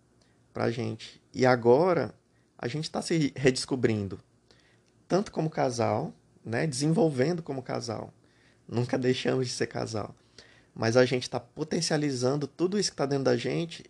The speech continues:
e a gente tá se encontrando como pessoas. Cada um dentro do seu espaço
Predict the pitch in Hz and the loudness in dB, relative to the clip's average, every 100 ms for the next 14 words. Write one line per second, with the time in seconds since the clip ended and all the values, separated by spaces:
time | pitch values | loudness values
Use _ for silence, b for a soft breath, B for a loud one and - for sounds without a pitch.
0 | _ 139 135 156 156 160 - 165 165 156 | _ -2 -2 -4 -6 -6 -6 -4 -6 -4
1 | 165 170 175 165 165 - 147 165 165 - | -6 -6 -8 -6 -6 -6 -6 -6 -10 -18
2 | b b b b b b _ _ - 147 | b b b b b b _ _ -2 0
3 | 147 151 147 180 175 165 165 160 151 - | 4 2 2 -2 2 0 0 -6 -6 -2
4 | 156 160 - 127 127 135 - - | 0 0 -4 -2 -2 -2 -6 -10